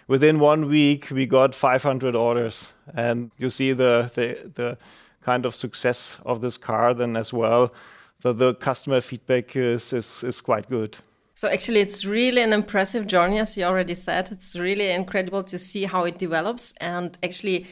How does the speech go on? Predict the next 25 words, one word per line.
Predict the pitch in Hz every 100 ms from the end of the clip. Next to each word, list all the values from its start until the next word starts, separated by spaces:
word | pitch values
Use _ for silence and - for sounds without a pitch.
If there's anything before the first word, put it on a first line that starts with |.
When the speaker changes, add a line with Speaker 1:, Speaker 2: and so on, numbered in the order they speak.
| - -
Speaker 2:
starting | - - 156 190 220 202 156 - -
very | 160 185 269
much | 220 220
as | 175 -
a | 160 151
sports | 139 - 139 139 170 -
car, | - - 202 220
no? | 220 220
So | 226 202 175 170 - 175
with, | 170 165 - -
with | 170
a | 185
lot | 180 214 240
of | -
focus | 202 190 190 - -
on | 170
design, | 165 170 151 143 151 220 262
and | 202
that | 175 -
continues, | 170 139 156 143 160 262 -
that | - 165 -
definitely | 160 185 180 160 -
continues, | 180 160 170 208 -
and | 180
also | 175 180 190